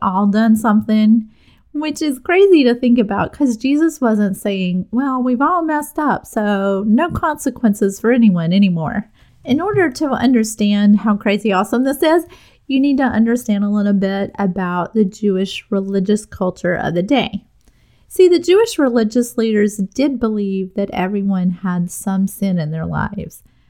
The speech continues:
They just also believed in this balance system where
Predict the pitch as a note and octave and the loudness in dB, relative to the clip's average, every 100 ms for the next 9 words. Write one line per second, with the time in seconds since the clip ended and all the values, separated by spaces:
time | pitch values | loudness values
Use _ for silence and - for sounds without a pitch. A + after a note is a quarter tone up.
0 | _ _ - C4+ E4+ F#4 F#4 - B3 A#3+ | _ _ -4 0 4 2 0 -2 0 0
1 | B3+ C#4 A3 A3 G#3+ G#3+ G#3 F#3 - G#3 | 0 0 2 2 2 0 0 -2 4 6
2 | G3+ G3+ F#3+ - G#3+ C#4+ D#4+ B3 - - | 6 2 -4 0 2 2 2 0 -2 -4
3 | G3 F#3+ - G3+ G3 F#3+ F#3 G#3 A3 G#3 | -4 -4 -4 -2 0 0 -2 0 2 2
4 | G3+ G3+ G3+ | 2 -2 -2